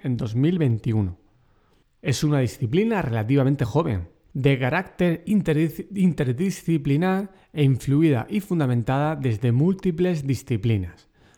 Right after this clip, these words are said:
Las teorías del aprendizaje de la psicología, conductismo y cognitivismo,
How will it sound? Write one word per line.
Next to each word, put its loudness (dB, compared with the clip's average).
Las -8
teorías 2
del -2
aprendizaje -2
de -2
la -4
psicología, -2
conductismo -4
y -4
cognitivismo, -2